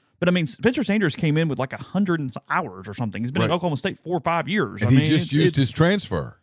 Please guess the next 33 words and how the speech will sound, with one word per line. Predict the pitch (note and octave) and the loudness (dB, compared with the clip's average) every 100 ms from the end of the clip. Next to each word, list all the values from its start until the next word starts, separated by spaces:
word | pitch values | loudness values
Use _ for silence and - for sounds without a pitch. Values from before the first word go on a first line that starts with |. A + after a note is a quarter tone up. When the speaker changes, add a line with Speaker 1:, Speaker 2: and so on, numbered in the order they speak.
| - | -6
Speaker 1:
Yeah, | B3 E3+ G#2 | 0 0 0
Speaker 2:
So | - G3+ | -2 2
Speaker 1:
so | F#3+ | 4
Speaker 2:
he | - | 4
can't | D#3 E3+ D3+ | 2 -2 0
use | E3+ | 0
Speaker 1:
he'd | D3 | 2
have | C3+ | 2
to | |
Speaker 2:
another | D#3+ E3 | 2 4
Speaker 1:
graduate. | D3 E3+ F3 | 4 4 4
Speaker 2:
transfer | G#3+ C#2+ B2 A2 B2 | 2 0 2 2 2
as | A#2+ B2 | 0 -2
an | C#3+ | 0
undergrad. | F#3+ F3 G2+ E2+ C2+ A1+ F2+ | 2 2 2 0 -2 -10 -6
Speaker 1:
Yeah, | F3+ D#3 B1 - | -4 -4 -6 -8
so | - G3+ E3 - _ _ _ _ | -6 -2 -4 -6 _ _ _ _
it's | F3 - | -4 -2
not | G3 G#3+ | -2 0
as | D3+ | 0
easy | F#3 G#3 D3+ | 0 2 2
as, | B2 | 0
"Oh, | B2+ E3 | 2 0
well, | B2+ | -2
somebody | D#3+ D3+ C3+ | -2 -2 -2
will | B2 | -4
just | A2+ | -4
leave." | D#3 F#3 B2 A2 | 0 0 0 -2
Well, | |
no, | F3 F#3+ | 0 0
they're | E3 | 0
both | C#3+ A3+ F3+ | 0 -2 0
in | C#3 A#2 | 0 -2